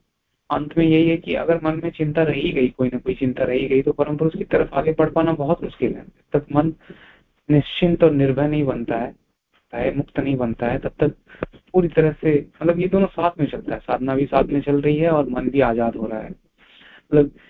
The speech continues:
ये होना जो है, वो कोई खराब बात नहीं है। शुरुआत में जैसे बोला कि हर किसी के साथ में ऐसा होता है कि इस तरह से मन जो है, वो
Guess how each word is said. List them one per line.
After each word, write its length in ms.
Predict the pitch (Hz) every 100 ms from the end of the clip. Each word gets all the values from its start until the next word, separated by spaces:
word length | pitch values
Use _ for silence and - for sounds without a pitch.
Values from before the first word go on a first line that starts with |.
| - _ _ 143
ये 80 | 160
होना 360 | 131 143 170
जो 140 | 170 170
है, 100 | 175
वो 160 | 170
कोई 200 | 180 180
खराब 300 | - 151 165
बात 180 | 160 143
नहीं 200 | 120 110
है। 60 | 113
शुरुआत 560 | _ - 113 117 120
में 140 | 143 139
जैसे 200 | - 147
बोला 200 | 151 170
कि 200 | 190 185 - - _ -
हर 80 | -
किसी 220 | - -
के 120 | 143
साथ 180 | 143 139
में 100 | 147
ऐसा 160 | 139 160
होता 260 | 151 147 156
है 120 | 151
कि 160 | 165
इस 240 | 151 147 -
तरह 160 | 147
से 120 | 139 143
मन 260 | 135 139
जो 80 | 135
है, 80 | 135
वो 280 | 131 127